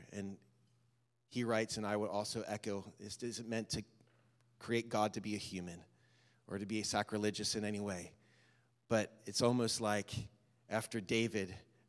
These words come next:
and Song of Sol-, they're expressing their heart to God. Suddenly in the prophets, God talks back. It's like, "You wanna know how I feel?" In the prophets, it's like God on the counseling chair.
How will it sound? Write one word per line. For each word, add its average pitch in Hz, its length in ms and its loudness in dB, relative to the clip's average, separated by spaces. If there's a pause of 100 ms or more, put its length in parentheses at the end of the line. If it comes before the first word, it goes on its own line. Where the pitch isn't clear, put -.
and 101 120 -4
Song 117 280 6
of 110 80 2
Sol-, 117 260 4
they're 113 180 6
expressing 123 560 6
their 117 140 4
heart 110 320 2
to - 80 2
God. 101 320 2
Suddenly 113 380 2
in 101 80 0
the 104 80 0
prophets, 107 520 -2
God 101 240 0
talks 92 300 -2
back. - 380 -4 (1120)
It's - 100 -8
like, 104 140 -4
"You 117 80 2
wanna 110 100 4
know 107 140 4
how 98 160 0
I 107 120 0
feel?" 156 380 -4 (1500)
In 123 80 2
the 113 60 2
prophets, 139 460 4
it's - 160 2
like 110 160 2
God 113 280 4
on 110 80 6
the 110 80 2
counseling 95 500 0
chair. - 400 -6